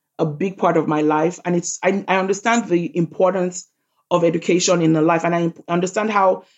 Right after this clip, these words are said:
you know, just having an education can change the trajectory of your life. And, um, my heart is broken every day.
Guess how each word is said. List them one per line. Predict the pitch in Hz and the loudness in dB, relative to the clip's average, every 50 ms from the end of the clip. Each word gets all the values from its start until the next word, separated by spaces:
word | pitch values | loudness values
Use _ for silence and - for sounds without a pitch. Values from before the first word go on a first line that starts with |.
| _ _ _ _ _ _ - | _ _ _ _ _ _ -4
you | 185 190 | -2 0
know, | 185 175 | 0 2
just | 180 233 - | 2 0 0
having | 220 196 202 202 180 | 0 0 0 0 0
an | 165 170 | 0 0
education | 165 - - 196 185 - 190 180 | -2 -2 -2 -2 -2 -2 -2 -4
can | - 165 156 156 | -4 -4 -4 -2
change | - - - 180 185 180 175 - | -2 0 0 0 0 0 -4 -6
the | - 160 | -6 -6
trajectory | 160 - 175 156 160 170 160 160 - 170 160 | -4 -2 -2 -2 0 -2 -4 -2 0 -2 -2
of | 143 143 | 0 -2
your | 151 139 | -4 -6
life. | 151 156 127 - - - - _ _ _ _ _ _ _ _ _ _ _ - | -6 -6 -8 -12 -18 -20 -20 _ _ _ _ _ _ _ _ _ _ _ -2
And, | 214 220 | 2 2
um, | 220 220 - | 2 2 2
my | 226 226 | 0 0
heart | 233 254 302 302 | 2 2 2 2
is | 330 - 180 | 2 0 -2
broken | 165 160 175 208 226 220 - 254 233 220 - - | -6 -4 0 0 0 2 2 0 -2 -2 -2 -2
every | - 208 196 190 185 202 202 196 | -2 -2 -2 -4 -6 -6 -6 -6
day. | 180 175 190 175 180 175 196 262 311 302 - | -4 -2 0 2 2 2 2 2 0 -2 -4